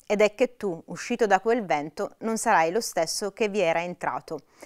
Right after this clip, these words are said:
E noi questo pensiero, che ci è piaciuto, l'abbiamo trovato in rete, lo dedichiamo a Monsignor Calogero Peri, vescovo di Caltagirone, frate cappuccino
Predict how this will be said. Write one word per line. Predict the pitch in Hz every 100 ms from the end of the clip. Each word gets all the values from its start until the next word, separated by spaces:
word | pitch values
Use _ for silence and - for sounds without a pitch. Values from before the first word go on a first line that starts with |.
| - - -
E | 226
noi | 254 269
questo | 254 233 240
pensiero, | 254 240 - 254 214 180 170
che | - - 185
ci | -
è |
piaciuto, | 175 190 175 208 185 175
l'abbiamo | 165 175 175
trovato | 185 180 196
in | 190
rete, | 202 226 262 254
lo | 196
dedichiamo | 185 202 226 226 226 247 -
a | 196
Monsignor | 190 220 220 240 220 196
Calogero | - 190 196 180 202
Peri, | 196 180 170
vescovo | 180 202 - 196
di | 185
Caltagirone, | 180 185 - 185 175 190 170 165
frate | - 233 226 208
cappuccino | 202 - 208 - 247 262 294 269